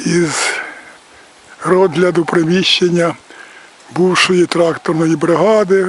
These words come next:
потім бувшого офісу підприємства імені Мічуріна приватного. А на сьогоднішній час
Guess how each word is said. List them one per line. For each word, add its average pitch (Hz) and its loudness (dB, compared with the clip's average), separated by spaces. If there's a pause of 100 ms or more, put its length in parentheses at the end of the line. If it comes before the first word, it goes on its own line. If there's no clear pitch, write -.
потім 165 -2 (480)
бувшого 170 0 (500)
офісу 170 0 (220)
підприємства 170 0
імені 160 0
Мічуріна 208 0
приватного. 202 0 (760)
А 214 0
на 202 2
сьогоднішній 196 0 (520)
час - 0